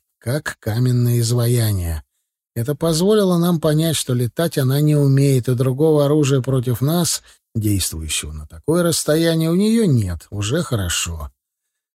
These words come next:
Каждые три минуты я обновлял воздушный щит для себя, а Хастер — для себя. На десятой минуте я заметил краем глаза движение в пустыне и развернулся. «Глянь-ка, кто пожаловал», — сказал я Хастеру.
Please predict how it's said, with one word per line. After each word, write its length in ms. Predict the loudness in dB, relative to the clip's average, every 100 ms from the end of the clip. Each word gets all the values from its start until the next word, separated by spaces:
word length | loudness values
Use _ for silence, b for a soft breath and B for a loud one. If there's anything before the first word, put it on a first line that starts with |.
| -4
Каждые 360 | 0 0 0
три 160 | 2 2
минуты 360 | 2 2 2 2
я 160 | 2
обновлял 480 | 2 0 2 2 2
воздушный 560 | 2 0 0 0 0 -2
щит 340 | -2 -2 -4
для 160 | -4 -4
себя, 380 | -4 -2 0
а 40 | 0
Хастер — 600 | 0 -2 -2 -2 0 -2
для 220 | -2 -2
себя. 520 | -2 -4 -4 -4 -8 _ _ _ -4
На 100 | 0
десятой 420 | 0 0 0 0
минуте 400 | 0 0 2 2
я 100 | 2
заметил 440 | 2 2 2 0
краем 360 | 0 -2 0 2
глаза 340 | 2 2 0
движение 520 | -2 -2 0 0 0 -4
в 80 |
пустыне 540 | -6 -6 0 2 2 2
и 180 | 0 0
развернулся. 920 | 2 2 2 2 0 0 -4 -6 -12 _ _ _ -12
«Глянь-ка, 720 | -8 -4 -2 0 0 0 -4
кто 180 | -2 -2
пожаловал», — 640 | 0 0 2 2 2 0 -4
сказал 440 | -4 -2 0 0
я 100 | 0
Хастеру. 640 | 0 -2 -2 -4 -8 -10